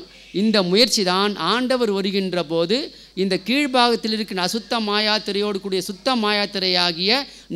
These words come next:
நான் எனது என்னும் தேக சுதந்திரம், ஜீவ சுதந்திரம், போக சுதந்திரம், சுத்த மாயா திரை, அது இருக்கிற வரையும் அருளை அடைய முடியாது. So அதை நீங்குவதற்கு இறைவன் தான் வழிவகுப்பாரு,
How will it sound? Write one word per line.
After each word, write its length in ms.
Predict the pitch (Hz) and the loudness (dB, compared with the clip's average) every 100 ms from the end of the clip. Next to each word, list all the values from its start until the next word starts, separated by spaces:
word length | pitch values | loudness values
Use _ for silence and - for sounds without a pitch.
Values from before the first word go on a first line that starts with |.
| 190 | 2
நான் 280 | 226 254 254 196 | 4 4 4 2
எனது 260 | 214 233 226 214 | 2 0 0 0
என்னும் 240 | 208 185 165 | 0 0 2
தேக 220 | 202 220 202 | 2 2 0
சுதந்திரம், 440 | 190 185 196 247 175 | 0 -2 -2 -2 0
ஜீவ 200 | 220 233 | 0 0
சுதந்திரம், 480 | 208 185 190 247 196 | -2 -2 0 -2 0
போக 140 | 185 226 | 0 0
சுதந்திரம், 380 | 208 190 185 247 | 0 -2 0 -2
சுத்த 180 | 214 - | -2 -2
மாயா 240 | 214 190 175 160 | 2 2 2 -2
திரை, 160 | 127 - - - - - - - | -6 -8 -20 -20 -20 -20 -8 2
அது 100 | 208 208 | 4 4
இருக்கிற 340 | 233 220 254 | 2 2 4
வரையும் 260 | 233 233 233 | 4 4 4
அருளை 200 | 202 247 196 | 4 2 2
அடைய 180 | 220 | 2
முடியாது. 440 | 214 185 170 147 113 - - _ - | 2 2 0 -2 -8 -12 -20 _ -8
So 120 | 226 226 175 | 0 4 4
அதை 160 | 220 220 226 | 6 4 4
நீங்குவதற்கு 680 | 277 262 233 226 185 285 330 - - 175 | 4 2 0 0 -2 0 0 0 -4 0
இறைவன் 380 | 196 269 285 285 | 4 4 4 2
தான் 180 | 285 269 | 2 2
வழிவகுப்பாரு, 680 | 220 214 196 170 180 170 | 2 2 0 0 0 0